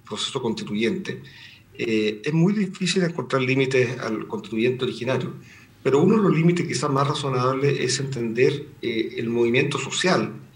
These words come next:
que está detrás del proceso constituyente originario. Y yo intuyo que el movimiento social que está detrás de, de este proceso constituyente, la, el gran movimiento social,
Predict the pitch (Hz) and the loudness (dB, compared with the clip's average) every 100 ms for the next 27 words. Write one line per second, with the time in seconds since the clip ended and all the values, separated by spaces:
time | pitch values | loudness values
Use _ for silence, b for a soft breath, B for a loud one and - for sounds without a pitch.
0 | B - 117 - 139 131 131 131 160 156 | B -14 -12 -4 0 2 2 2 0 0
1 | 147 - 107 - 135 - - 104 127 - | -4 -4 -6 -6 -6 -6 -6 0 0 0
2 | - - 117 92 90 - B B - - | -4 -4 -4 -2 -4 -8 B B -20 -6
3 | 131 165 165 - 190 113 110 - - - | 2 4 2 2 2 2 0 -4 -14 -20
4 | - 123 120 120 131 135 - - 139 135 | -6 -2 0 2 0 -2 -4 -2 -2 -4
5 | - 123 110 127 127 - 113 131 - 143 | 0 0 2 0 0 -4 -6 -6 2 2
6 | 131 120 131 135 127 123 - - 104 135 | 2 -2 -6 -4 -2 -2 -6 -10 -2 0
7 | 113 104 98 101 107 107 113 190 147 123 | 2 0 -2 -4 -4 -4 0 2 4 2
8 | 123 110 - 127 127 | 0 -4 -6 -2 -2